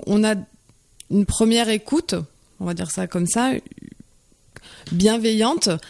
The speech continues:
Euh, après, pour le côté psychologique, nous, on travaille avec un réseau de psychologues sur le département qui,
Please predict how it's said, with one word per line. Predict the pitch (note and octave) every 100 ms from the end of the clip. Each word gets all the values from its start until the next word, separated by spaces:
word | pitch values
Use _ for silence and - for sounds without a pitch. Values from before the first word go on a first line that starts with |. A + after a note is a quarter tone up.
| - - - - -
Euh, | F3+ F3+ F3+ F3 E3+ -
après, | G3 - C4+
pour | B3+
le | G#3+
côté | G#3 G#3+ A3
psychologique, | - A3 A3 G#3+ A3 D4
nous, | A3+ B3+
on |
travaille | B3 G#3+ G#3+
avec | G#3+ G#3
un | G3+
réseau | A3 A#3 A#3
de |
psychologues | A3 - A3 G#3+ G#3+ G#3
sur | - F#3+
le |
département | F#3 F#3 F#3 - F#3+ G3 C#4+ F#4 _ _ _ _ - _
qui, | - G#3+